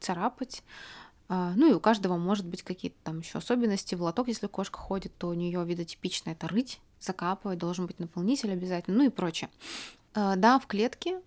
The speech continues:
мы не можем обеспечить максимум, а, для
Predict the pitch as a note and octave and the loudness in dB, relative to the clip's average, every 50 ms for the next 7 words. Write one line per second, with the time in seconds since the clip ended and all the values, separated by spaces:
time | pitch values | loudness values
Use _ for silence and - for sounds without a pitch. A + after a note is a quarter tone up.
0 | _ - G3+ G#3+ G#3+ G3+ G3 F#3+ G3 A3+ A3+ - A3 G3+ F#3 F3 F3 - - - | _ 0 2 4 4 4 4 4 4 4 4 4 4 2 2 0 -2 -2 0 0
1 | A3 C4 C4 - - G#3+ - - - - - - - - - G#3+ A3 G#3+ G3 - | 2 2 2 0 0 0 -2 -2 -2 -2 -4 -6 -2 4 6 8 8 8 8 6
2 | - - - B3 C4 C#4+ D4 D4 D4 C#4 B3 - - - - - - G3 F#3+ F#3 | 2 2 4 4 4 4 4 4 4 4 2 0 -4 -8 -10 -4 -2 0 0 2
3 | F3+ G3 G3+ G#3+ G#3+ G3+ | 2 2 4 4 2 0